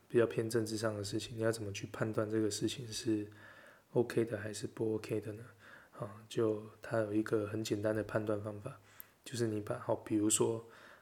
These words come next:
哦，他们讲了某一段发言，哦，那你把所有的主持从 A 政党换到 B 政党，哦，如果你还是觉得没有问题的话，那大概这个发言就没有什么问题了。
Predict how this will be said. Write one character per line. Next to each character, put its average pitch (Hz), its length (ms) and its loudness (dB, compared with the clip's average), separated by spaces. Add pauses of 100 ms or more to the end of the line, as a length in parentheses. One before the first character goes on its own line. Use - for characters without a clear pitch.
(100)
哦， 107 160 -2
他 101 160 -6
们 104 320 -2 (140)
讲 101 220 0
了 101 80 -2
某 101 200 0
一 101 40 -2
段 104 240 2
发 107 240 -4
言， 113 180 2 (520)
哦， 104 140 0 (120)
那 117 100 2
你 107 120 2
把 104 160 2
所 117 220 2
有 110 60 6
的 104 100 4
主 104 240 -2
持 101 320 -4 (520)
从 107 480 -4
A 117 100 12
政 113 220 0
党 104 220 -4
换 113 180 4
到 110 80 4
B 110 240 -4
政 104 240 0
党， 123 120 -10 (560)
哦， 107 220 0
如 110 80 0
果 113 160 0
你 101 180 -6 (340)
还 - 140 4
是 127 140 4
觉 113 160 2
得 107 80 4
没 110 100 2
有 107 80 2
问 107 200 6
题 127 160 -10
的 - 100 -16
话， 107 320 -2
那 107 140 -4
大 110 160 0
概 104 280 -2 (360)
这 123 120 4
个 110 80 8
发 110 220 6
言 101 200 4
就 107 100 0
没 104 100 -4
有 101 100 -6
什 - 120 -6
么 107 120 -10
问 107 220 -8
题 123 200 -10
了。 - 60 -14